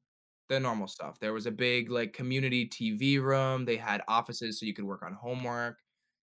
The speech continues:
They had, like, group offices so you could work on homework with people or, like, plan something or whatever.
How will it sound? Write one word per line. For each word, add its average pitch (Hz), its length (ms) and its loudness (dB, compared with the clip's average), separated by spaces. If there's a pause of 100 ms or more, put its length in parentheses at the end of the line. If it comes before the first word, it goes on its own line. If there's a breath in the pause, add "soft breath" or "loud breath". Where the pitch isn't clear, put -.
They 117 80 -4
had, 107 180 -4
like, 107 140 -2
group 214 260 2
offices 139 440 4
so 135 40 -8
you 123 60 -2
could 120 80 -6
work 120 160 0
on 117 80 0
homework 117 360 -4
with 104 200 -6
people 120 640 4 (360)
or, 117 140 2
like, 110 260 0 (480)
plan 151 360 2
something 113 560 0
or 107 100 0
whatever. 107 600 2